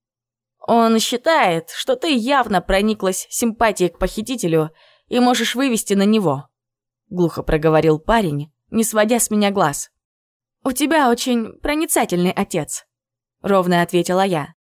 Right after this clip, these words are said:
Антон посмотрел на меня из-под лобья. "Ты действительно любишь Клима?" хмуро спросил он. Я резко закинула голову, чтобы слёзы не потекли по моему лицу.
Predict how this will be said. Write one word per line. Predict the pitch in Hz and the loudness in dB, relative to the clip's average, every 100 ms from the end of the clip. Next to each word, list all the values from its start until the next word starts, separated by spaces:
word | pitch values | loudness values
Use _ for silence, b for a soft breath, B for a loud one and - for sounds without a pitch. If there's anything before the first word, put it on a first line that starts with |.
| _ - | _ -2
Антон | 185 175 170 269 | -2 2 2 0
посмотрел | 294 294 262 208 196 220 269 | -2 -4 -2 -2 0 0 2
на | 262 | 2
меня | 202 190 220 | 2 2 0
из-под | 262 - 262 220 | -4 -4 -2 2
лобья. | 180 170 180 175 _ _ _ _ _ _ _ _ _ _ - | 2 2 -2 -4 _ _ _ _ _ _ _ _ _ _ -2
"Ты | 208 | 0
действительно | 185 190 - 247 311 285 220 | 0 -2 0 0 2 2 2
любишь | 175 160 160 | 2 0 -4
Клима?" | - 170 151 139 - _ _ _ _ _ _ | -2 -2 0 -4 -12 _ _ _ _ _ _
хмуро | - 262 202 156 | -2 2 2 0
спросил | - 208 - 196 165 | -2 -4 -2 -2 -2
он. | 143 139 - _ _ _ _ _ _ - | -4 -6 -10 _ _ _ _ _ _ 0
Я | 269 285 | 2 2
резко | 285 - 226 | 0 0 0
закинула | 226 226 240 233 226 | 0 0 2 4 2
голову, | 226 254 185 156 | 2 2 4 2
чтобы | 156 180 180 | -2 -4 -4
слёзы | - 220 214 190 | -2 0 0 0
не | 190 | -2
потекли | - - 190 226 | -4 -4 -2 -2
по | 214 190 | 0 0
моему | 185 190 196 | 2 2 2
лицу. | 202 202 - 180 151 | 0 -4 -4 -4 -6